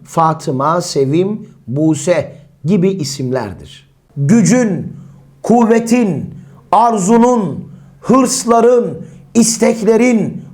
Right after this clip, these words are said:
taleplerin, emeklerin sembolüdür.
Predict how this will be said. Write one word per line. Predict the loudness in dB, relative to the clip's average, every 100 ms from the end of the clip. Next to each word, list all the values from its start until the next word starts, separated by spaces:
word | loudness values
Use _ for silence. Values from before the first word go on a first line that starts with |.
| -8
taleplerin, | -2 0 0 0 0 2 2 0 -2 -8 -16 -10 0
emeklerin | 2 2 0 2 2 2 0 -4 -10 -16 -20 -20 -20 -14
sembolüdür. | -6 0 2 4 4 4 4 2 0 -4 -8 -16